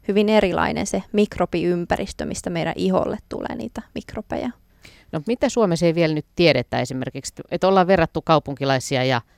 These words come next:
Speaker 2: maaseudulla asuvia ja sitten ollaan verrattu näitä, näitä allergioita ja mietitty näitä elintasosairauksia ja meillä on jotakin näyttöä, mutta se ei ole vielä varmaa vai?
Speaker 1: Ää, miltä osin?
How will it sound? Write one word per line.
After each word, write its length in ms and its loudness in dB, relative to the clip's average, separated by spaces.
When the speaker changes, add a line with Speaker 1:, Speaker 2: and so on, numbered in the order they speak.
Speaker 2:
maaseudulla 540 0
asuvia 380 -4
ja 100 -2
sitten 300 -6
ollaan 160 -2
verrattu 360 -4
näitä, 360 -4
näitä 300 2
allergioita 500 2
ja 40 0
mietitty 360 -2
näitä 240 -2
elintasosairauksia 1400 -2
ja 200 0
meillä 200 2
on 60 2
jotakin 380 2
näyttöä, 440 -2
mutta 420 -4
se 340 -4
ei 160 -4
ole 100 -6
vielä 180 -4
varmaa 360 -4
vai? 140 -10
Speaker 1:
Ää, 400 2
miltä 480 4
osin? 380 -2